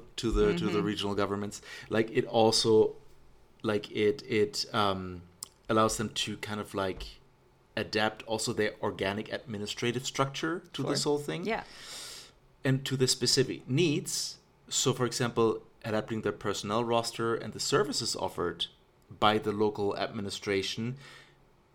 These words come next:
Speaker 1: adapting that to the demographic realities, right? You know,
Speaker 2: Right.
Speaker 1: maybe they go like, "Okay, mm, you know, like, in Santiago, they're offering this service X, Y, Z.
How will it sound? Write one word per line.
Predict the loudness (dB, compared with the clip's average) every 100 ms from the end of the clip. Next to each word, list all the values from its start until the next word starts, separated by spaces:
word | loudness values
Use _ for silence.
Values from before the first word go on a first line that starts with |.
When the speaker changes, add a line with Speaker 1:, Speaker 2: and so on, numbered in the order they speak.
| _ _ _ _
Speaker 1:
adapting | 0 0 -2 -2 -2
that | -2
to | -2
the | -4
demographic | -2 -2 2 2 2 0
realities, | -2 0 0 -2 -10 -10 -8
right? | -8 -4
You | -2
know, | 0
Speaker 2:
Right. | 2
Speaker 1:
maybe | 4 4
they | 2 2
go | 4
like, | 2 0
"Okay, | 0 0 0
mm, | -2 -6 -4 -8 -10 -10 -4
you | -2
know, | 0 -2 -6 -4
like, | -2 -2
in | -6
Santiago, | -4 2 4 4
they're | 4
offering | 2 0 -2 0
this | 0 0
service | 2 2 0 -2 -6
X, | -4 0
Y, | 0
Z. | 0 -2